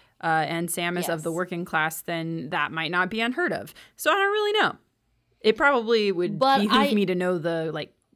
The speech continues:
Speaker 1: historical context with whi-, in, within which Tolkien was trying to present this, 'cause he certainly wasn't
Speaker 2: Yes.
Speaker 1: trying to present them as
Speaker 2: Um,
Speaker 1: gay.
Speaker 2: I, I know he wasn't, but I like to believe it in my own heart.
Speaker 1: I mean, I
Speaker 2: Um,
Speaker 1: love that
Speaker 2: that is my
Speaker 1: interpretation.
Speaker 2: headcanon.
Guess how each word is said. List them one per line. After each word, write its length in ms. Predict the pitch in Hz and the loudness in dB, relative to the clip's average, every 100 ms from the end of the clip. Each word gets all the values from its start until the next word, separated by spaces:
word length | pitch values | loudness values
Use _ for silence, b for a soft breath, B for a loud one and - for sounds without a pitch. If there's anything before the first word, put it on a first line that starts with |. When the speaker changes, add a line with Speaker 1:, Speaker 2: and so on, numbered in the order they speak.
| - | -12
Speaker 1:
historical 460 | 175 - 196 175 | -8 -6 -6 -6
context 460 | 185 160 160 160 - | -6 -8 -6 -10 -10
with 160 | 165 | -10
whi-, 180 | 175 - - | -8 -8 -8
in, 300 | 185 170 160 - | -6 -6 -8 -8
within 320 | 180 190 170 | -6 -4 -4
which 320 | 160 160 - | -6 -10 -12
Tolkien 500 | - 165 160 151 156 156 165 | -8 -8 -6 -8 -8 -10 -14
was 260 | 160 - _ _ | -14 -16 _ _
trying 240 | - 165 | -10 -8
to 60 | 156 | -8
present 260 | 175 170 147 | -10 -8 -8
this, 160 | 151 | -10
'cause 140 | - 170 | -10 -10
he 100 | 190 | -6
certainly 300 | 185 165 170 | -6 -6 -4
wasn't 220 | 151 123 | -4 -6
Speaker 2:
Yes. 40 | |
Speaker 1:
trying 140 | 156 147 | -8 -10
to 40 | |
present 280 | - 151 156 | -12 -10 -8
them 120 | 147 | -8
as 100 | 139 | -8
Speaker 2:
Um, 60 | 190 | -6
Speaker 1:
gay. 300 | 151 82 107 B B B B B B _ _ _ _ _ | -6 -6 -12 B B B B B B _ _ _ _ _
Speaker 2:
I, 160 | 202 202 _ _ _ - | -6 -6 _ _ _ 2
I 160 | 262 | 4
know 180 | 220 180 | 4 -2
he 140 | 185 | -4
wasn't, 460 | 175 170 180 175 190 | -2 -2 -4 -10 -8
but 120 | 190 | -2
I 140 | 180 208 | 0 0
like 200 | 214 202 | -2 -4
to 80 | 185 | -10
believe 300 | 170 165 170 | -10 -10 -10
it 80 | |
in 80 | 170 | -10
my 180 | 170 151 | -10 -10
own 180 | 113 160 | -10 -12
heart. 380 | 160 143 151 - | -12 -10 -10 -2
Speaker 1:
I 100 | 196 | 0
mean, 160 | 196 165 | 0 2
I 140 | 190 | 2
Speaker 2:
Um, 80 | 175 | 2
Speaker 1:
love 180 | 170 160 | 0 0
that 140 | 147 | -2
Speaker 2:
that 80 | 151 | 0
is 60 | 196 | -2
my 60 | 165 | -4
Speaker 1:
interpretation. 520 | 147 - 147 156 - 120 | -4 -6 -6 -8 -10 -10
Speaker 2:
headcanon. 180 | 160 | -14